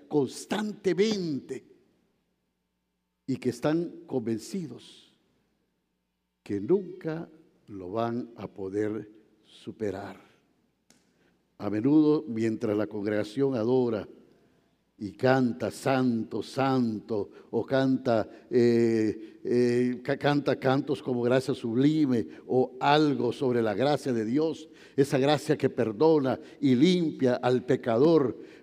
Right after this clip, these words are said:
parece que ellos no pueden cantar estos cantos.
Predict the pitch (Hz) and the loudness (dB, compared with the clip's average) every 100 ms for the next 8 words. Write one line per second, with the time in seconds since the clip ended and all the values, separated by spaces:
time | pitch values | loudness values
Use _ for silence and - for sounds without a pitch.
0 | - 143 175 - 160 160 131 - - - | -4 -2 -2 -2 -2 0 -2 -4 -18 -20
1 | - _ _ 175 165 151 165 - 196 190 | -20 _ _ -2 0 0 -4 -4 -2 0
2 | 185 131 131 - 170 156 165 - - 196 | 0 -2 -4 -4 -4 -4 -6 -8 -2 0
3 | 202 - 117 - - - | 0 -4 -12 -20 -20 -20